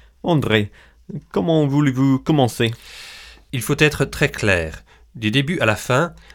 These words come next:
Speaker 2: la Bible dénonce la violence comme un mal. Dieu ne peut en supporter la vue. Déjà, quand Caïn,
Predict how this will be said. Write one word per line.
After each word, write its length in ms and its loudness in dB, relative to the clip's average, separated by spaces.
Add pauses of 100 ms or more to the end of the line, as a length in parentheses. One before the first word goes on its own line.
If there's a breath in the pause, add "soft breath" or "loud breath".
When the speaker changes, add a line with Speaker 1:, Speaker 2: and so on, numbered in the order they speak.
Speaker 2:
la 140 0
Bible 400 0
dénonce 580 0
la 120 -2
violence 520 0
comme 220 -4
un 120 2
mal. 500 0 (380 loud breath)
Dieu 280 2
ne 80 0
peut 160 -2
en 140 2
supporter 520 -6
la 120 2
vue. 360 -10 (100)
Déjà, 580 -2 (300)
quand 180 -4
Caïn, 560 -2